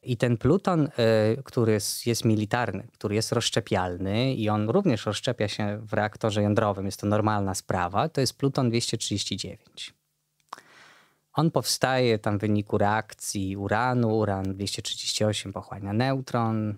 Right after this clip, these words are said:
powstaje uran dwieście trzydzieści dziewięć, potem dwa kolejne rozpady beta i mamy ten pluton. Ale ten pluton nie tyle może się rozszczepiać pod wpływem oczywiście neutronów,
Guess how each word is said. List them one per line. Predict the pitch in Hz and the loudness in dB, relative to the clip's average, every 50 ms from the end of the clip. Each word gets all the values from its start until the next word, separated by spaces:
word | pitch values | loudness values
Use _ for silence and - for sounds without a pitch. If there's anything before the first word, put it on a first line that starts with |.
| - _ _ _ | -8 _ _ _
powstaje | - - - - - 95 92 92 95 | -18 -16 -16 -14 -12 -10 -8 -8 -6
uran | 98 98 101 98 | -4 -4 -4 -4
dwieście | 101 104 - - 113 | -4 -4 -6 -6 -4
trzydzieści | - - 139 - - 139 | -4 -2 -2 -2 -2 0
dziewięć, | 135 151 151 139 120 - | 0 2 2 2 0 -2
potem | - 113 - 107 101 | -4 -2 -2 0 0
dwa | 101 120 120 | 2 0 0
kolejne | - - 110 104 101 98 98 95 | 0 0 0 2 2 2 0 0
rozpady | 98 95 - - - 104 95 98 95 | -2 -4 -4 -4 -4 -2 -2 -2 -2
beta | 92 95 123 147 147 - - 123 113 | 0 0 0 -2 -2 -2 -2 -2 -2
i | 113 107 101 | -2 -2 -2
mamy | 101 98 98 98 98 95 | 0 0 0 0 -2 -4
ten | - 98 95 | -4 -6 -6
pluton. | 92 - - 92 - - - - - _ _ _ _ | -6 -8 -12 -16 -16 -18 -20 -20 -20 _ _ _ _
Ale | - 107 123 165 196 180 135 104 - - _ _ - - - - - - - - - - _ _ | -2 0 2 2 2 2 0 0 -4 -8 _ _ -14 -14 -14 -16 -20 -20 -20 -20 -20 -20 _ _
ten | - 110 107 | 0 0 0
pluton | 101 - 151 202 202 - 170 139 | 2 4 4 4 4 4 4 4
nie | 120 113 113 | 4 4 4
tyle | 107 - 180 190 165 127 113 | 2 2 4 4 4 2 2
może | 110 104 107 110 107 110 107 | 2 2 2 2 2 2 2
się | - - 110 - - | 0 0 -2 -2 -2
rozszczepiać | 113 123 123 - - - - - - - - - 110 - - - - | 0 0 0 0 -2 -4 -4 -6 -10 -8 -6 -6 -6 -6 -6 -8 -6
pod | - 107 - | -4 -6 -4
wpływem | - - 104 95 95 92 98 | -2 -2 -2 -2 -2 -2 -4
oczywiście | 95 95 - 107 - - 98 | -6 -6 -8 -8 -6 -4 -2
neutronów, | 95 92 92 95 - 95 92 92 92 107 131 180 202 - - - - | -2 -2 -2 -4 -4 -4 -4 -2 0 0 0 0 0 -2 -6 -14 -20